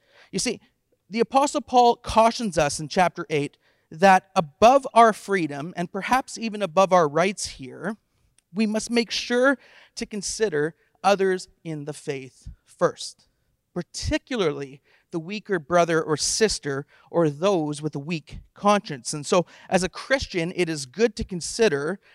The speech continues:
does my taking part in a certain activity or meal or beverage have the ability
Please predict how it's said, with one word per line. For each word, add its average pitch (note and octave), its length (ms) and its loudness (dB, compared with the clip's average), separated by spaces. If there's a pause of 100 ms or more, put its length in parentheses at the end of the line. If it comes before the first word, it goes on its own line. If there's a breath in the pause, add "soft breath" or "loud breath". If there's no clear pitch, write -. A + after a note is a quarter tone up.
(200 soft breath)
does F3+ 220 2
my B3 600 2 (100)
taking A3+ 440 2
part D#3+ 460 2
in E3 80 -6
a D3+ 80 -6
certain F3+ 420 -6
activity D3 880 -10
or C#3 140 -16
meal D3 640 -12
or C3+ 160 -14 (220)
beverage D#3 640 -6 (640)
have G3 280 -4
the G3 100 -2
ability F3+ 680 -2